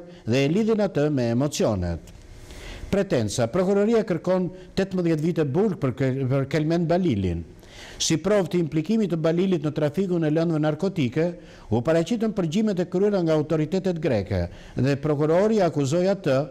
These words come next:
si drejtues të një grupi trafikantësh. Fotot e ralla, vdekja e mbretit Zog në kujtimet e të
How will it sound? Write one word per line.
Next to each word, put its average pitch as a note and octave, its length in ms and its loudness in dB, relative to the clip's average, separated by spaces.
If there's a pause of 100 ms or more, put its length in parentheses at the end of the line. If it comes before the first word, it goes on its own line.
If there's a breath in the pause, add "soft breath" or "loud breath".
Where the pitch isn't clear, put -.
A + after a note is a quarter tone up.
(260 loud breath)
si D#3 180 0
drejtues D3+ 500 2
të G3 120 -2
një G#3 140 0
grupi C3+ 380 0
trafikantësh. C#3 1040 -2 (1120 loud breath)
Fotot G#3 340 2
e F#3 80 2
ralla, G#2 400 2
vdekja F3 400 0
e E3+ 40 2
mbretit E3+ 360 0
Zog B2+ 360 0
në C#3+ 140 0
kujtimet E3 560 0
e C3 100 0
të F3+ 200 0